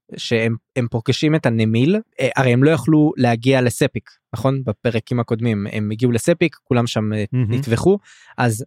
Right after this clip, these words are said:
Speaker 1: נותר להם רק ללכת לנמיל ולסחור איתם כדי לקבל אספקה בדרך חזרה, וזה באמת מה שהם עושים. מהנמיל הם גם מקבלים איזשהו חדשות על עם חדש שנקרא, או משהו שנקרא הפרישים,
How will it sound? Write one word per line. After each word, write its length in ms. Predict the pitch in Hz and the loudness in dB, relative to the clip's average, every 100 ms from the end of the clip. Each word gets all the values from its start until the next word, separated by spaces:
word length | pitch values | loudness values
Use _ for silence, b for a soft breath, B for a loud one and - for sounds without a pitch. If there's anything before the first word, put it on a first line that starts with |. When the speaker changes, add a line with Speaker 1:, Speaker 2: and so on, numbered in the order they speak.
| - | -4
Speaker 1:
נותר 300 | 123 - 143 | -4 0 2
להם 200 | 139 127 | 4 2
רק 220 | 131 - | 0 0
ללכת 460 | 120 113 120 135 127 | 0 2 0 -2 -2
לנמיל 440 | 107 110 151 202 | -2 0 2 2
ולסחור 500 | 135 113 113 - 151 | 2 -2 -2 0 2
איתם 200 | 147 110 113 | 2 -2 -8
כדי 240 | 107 104 | -4 -2
לקבל 300 | 104 - 110 113 | -2 -2 -4 -4
אספקה 400 | - 113 - 123 - _ _ - | -6 -6 -2 -4 -6 _ _ -8
בדרך 280 | 113 110 98 | -2 -2 -2
חזרה, 400 | 113 104 101 196 - _ _ _ _ _ _ - | -6 -4 -4 -4 -8 _ _ _ _ _ _ -2
וזה 180 | 117 127 | 2 2
באמת 240 | 123 123 | 2 0
מה 100 | 117 | -2
שהם 180 | - 101 | -4 -6
עושים. 320 | 104 208 214 202 b b b | -4 0 0 0 b b b
מהנמיל 680 | 123 131 120 120 117 147 220 | 0 2 2 0 0 2 2
הם 100 | 156 | 2
גם 140 | 131 127 | 0 -2
מקבלים 460 | - 123 127 151 | -2 0 2 0
איזשהו 840 | 151 135 131 - 135 123 117 110 117 - | 0 -2 -2 -2 -2 0 0 -2 -4 -6
חדשות 460 | 139 123 - 165 | -2 -2 0 0
על 80 | 123 113 | 0 -2
עם 220 | 139 147 139 - | -2 -2 -4 -6
חדש 640 | - 117 131 190 - - | -6 0 0 0 -4 -8
שנקרא, 460 | 131 113 - 127 127 - | -8 -6 0 2 2 0
או 100 | 110 | -2
משהו 420 | 113 131 - 202 | 0 0 0 -4
שנקרא 320 | - 120 135 | -2 -4 0
הפרישים, 560 | 123 - 139 127 - 98 | -2 0 0 0 -4 -10